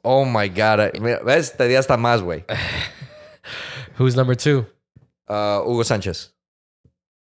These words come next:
Speaker 2: No, he, remember, he wasn't even that great for the national team.
Speaker 1: Oh,
Speaker 2: He was
Speaker 1: okay.
Speaker 2: only good for a club, to be honest.
Speaker 1: But, I mean, he's still was
Speaker 2: No, no,
Speaker 1: pretty
Speaker 2: he's
Speaker 1: up
Speaker 2: one
Speaker 1: there.
Speaker 2: of the best players
Speaker 1: Yeah,
Speaker 2: for
Speaker 1: for
Speaker 2: Mexico
Speaker 1: Mexico.
Speaker 2: has ever ha-, produced,
Speaker 1: Uh,
Speaker 2: yes.
Speaker 1: I w-, I don't think it's Rafa Marquez.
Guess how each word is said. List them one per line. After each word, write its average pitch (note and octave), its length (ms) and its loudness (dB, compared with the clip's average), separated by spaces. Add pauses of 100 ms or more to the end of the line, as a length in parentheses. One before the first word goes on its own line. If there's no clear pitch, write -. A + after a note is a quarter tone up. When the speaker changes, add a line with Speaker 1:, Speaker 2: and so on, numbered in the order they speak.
(200)
Speaker 2:
No, A#2+ 240 -2
he, A2 140 -6
remember, A#2 260 -4
he A#2+ 120 -2
wasn't C3 220 -2
even A2 100 -6
that G#2+ 180 -2
great B2+ 240 -2
for - 80 -6
the A2+ 80 -2
national A2+ 300 -2
team. G2+ 260 -4
Speaker 1:
Oh, G2+ 40 -12
Speaker 2:
He A2+ 100 -2
was C3 80 2
Speaker 1:
okay. C#3+ 40 4
Speaker 2:
only C3 140 0
good A#2+ 220 -4
for A2+ 80 -6
a G#2 40 -6
club, A#2+ 340 -4
to - 60 -18
be A2 120 -8
honest. A2 420 -8 (480)
Speaker 1:
But, A#2 140 -2
I A#2 40 -4
mean, A#2 140 -6
he's A2+ 160 -6
still G2+ 420 -4 (200)
was F#3 100 2
Speaker 2:
No, - 0 -
no, F#3+ 140 6
Speaker 1:
pretty C#3 140 4
Speaker 2:
he's F#2 40 0
Speaker 1:
up G#2+ 60 0
Speaker 2:
one C#3+ 100 2
Speaker 1:
there. C#3+ 40 4
Speaker 2:
of C3 60 2
the B2 60 -2 (160)
best A#2+ 240 -2
players G#2+ 400 -2
Speaker 1:
Yeah, F#2 80 -8 (100)
Speaker 2:
for A2 100 -6
Speaker 1:
for A#2 120 0
Speaker 2:
Mexico A#2+ 360 0
Speaker 1:
Mexico. - 120 2
Speaker 2:
has A#2 100 0
ever G#2+ 200 -2
ha-, - 260 -10
produced, A2+ 220 2
Speaker 1:
Uh, A2 340 4
Speaker 2:
yes. G#2 340 -6 (440)
Speaker 1:
I G#2 40 -4
w-, A#2+ 280 0
I G#2+ 180 -4
don't B2+ 160 -2
think A#2+ 160 -2
it's A2 160 -2
Rafa G#2 340 0
Marquez. F#2 640 -6